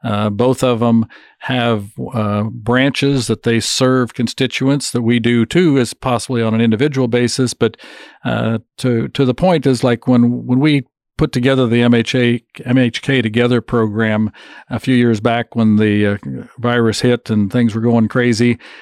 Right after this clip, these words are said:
you know, the two partners we looked to were United Way and, and Shepherd's Crossing to, to help us in that process. And, uh, because of that, they were mobile,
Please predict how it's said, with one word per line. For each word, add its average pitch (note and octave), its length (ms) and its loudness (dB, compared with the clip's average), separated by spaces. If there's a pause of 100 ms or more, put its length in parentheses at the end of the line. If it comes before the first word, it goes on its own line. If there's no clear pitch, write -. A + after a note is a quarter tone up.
(200)
you A#2 100 0
know, A2 120 0
the G2+ 100 -4
two C#3 180 0
partners A#2+ 460 0
we A2+ 120 0
looked C#3 260 0
to A2+ 200 0
were A2 140 -2
United A2 460 0
Way A2 320 2
and, G#2+ 260 0
and G#2+ 200 -2
Shepherd's A#2 380 -4
Crossing A#2 560 -2
to, A2 380 -2
to G#2+ 160 -8
help B2 280 -2
us G#2+ 160 -4
in A2+ 80 -2
that G#2+ 200 -2
process. A#2+ 640 -6
And, A#2 280 2
uh, A2 160 2 (280)
because D3+ 420 0
of A#2+ 140 0
that, A2+ 260 0
they A#2+ 140 0
were A2+ 160 0
mobile, C#3 680 2